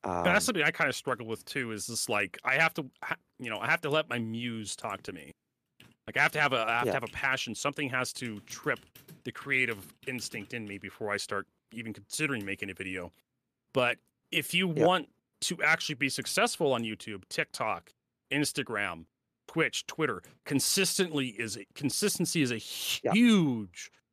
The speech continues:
Speaker 2: huge contributing
Speaker 1: You have to be
Speaker 2: factor.
Speaker 1: doing it the same, the same time, same
Speaker 2: Mm-hmm.
Speaker 1: week, sa-, you know, and two or
Speaker 2: Yeah.
Speaker 1: three a week, and it's just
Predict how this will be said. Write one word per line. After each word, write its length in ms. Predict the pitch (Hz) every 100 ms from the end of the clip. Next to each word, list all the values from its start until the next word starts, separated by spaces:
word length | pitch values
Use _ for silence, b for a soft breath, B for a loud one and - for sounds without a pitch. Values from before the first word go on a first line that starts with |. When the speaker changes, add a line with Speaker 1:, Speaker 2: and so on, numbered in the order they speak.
| -
Speaker 2:
huge 300 | 175 170 147
contributing 420 | 156 - 147 127
Speaker 1:
You 60 | 123
have 200 | 131 -
to 80 | 143
be 80 |
Speaker 2:
factor. 100 | 139
Speaker 1:
doing 200 | 143 131
it 180 | 123 - _ _
the 100 | 135 - -
same, 420 | 147 139 139 139
the 140 | -
same 360 | 135 139 139 135
time, 400 | - 123 123 123
same 400 | - 127 135 131
Speaker 2:
Mm-hmm. 80 | 123
Speaker 1:
week, 240 | 117 107 -
sa-, 300 | - 127 127
you 80 | 143
know, 80 | 113
and 200 | 143 120
two 100 | 160
or 100 | 147
Speaker 2:
Yeah. 80 | 110
Speaker 1:
three 140 | 123
a 60 | 117
week, 260 | 151 147 139
and 140 | 127
it's 100 | 127
just 160 | -